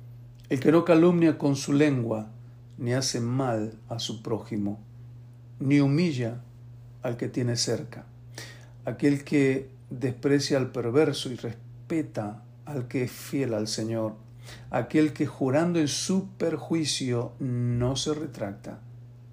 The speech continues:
El que no presta su dinero a usura,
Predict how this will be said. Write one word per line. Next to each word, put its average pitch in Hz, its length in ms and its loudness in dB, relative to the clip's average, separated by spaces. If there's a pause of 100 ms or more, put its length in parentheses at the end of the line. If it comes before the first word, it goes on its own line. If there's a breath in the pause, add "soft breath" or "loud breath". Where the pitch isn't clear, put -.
(380)
El 120 180 -2
que 120 100 -2
no 123 180 0
presta 135 360 -2
su 120 180 -4
dinero 123 340 0
a 120 40 0
usura, 120 680 -2